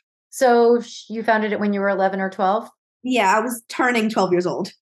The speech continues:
Speaker 1: This is an amazing story, you guys. So everyone who is a founder or considering being a founder and thinks they don't know how to do it and can't do it, you have to hear this story because it's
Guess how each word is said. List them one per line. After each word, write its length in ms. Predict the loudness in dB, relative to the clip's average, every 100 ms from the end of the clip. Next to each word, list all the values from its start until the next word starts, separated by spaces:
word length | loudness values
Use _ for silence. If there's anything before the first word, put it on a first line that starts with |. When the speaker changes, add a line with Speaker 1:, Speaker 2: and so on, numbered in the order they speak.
| _ _
Speaker 1:
This 160 | -2 0
is 100 | 0
an 140 | 0
amazing 420 | 2 4 4 2 0
story, 260 | 4 4
you 80 | 4
guys. 240 | 2 2
So 120 | 0 0
everyone 600 | 0 0 -2 -4 -4 0
who 160 | 2
is 180 | 2 0
a 60 | -2
founder 420 | 0 0 0 0
or 280 | 0 0 -2
considering 480 | -4 -2 0 -2
being 220 | -4 -4 -2
a 20 |
founder 380 | 0 0 0 0
and 180 | 0
thinks 260 | -2 -4 -4
they 200 | -2 2
don't 240 | 2 0
know 120 | -2 0
how 120 | 0
to 80 | 0
do 160 | 0
it 80 | -2
and 100 | -2
can't 180 | -4 -2
do 140 | 0
it, 140 | 0 -2 -12 -20 -20 _
you 120 | -4 -2
have 240 | 0 0
to 100 | 0
hear 140 | 0 0
this 120 | -2
story 280 | 0 0 0
because 240 | -4 -6
it's 180 | -6 -8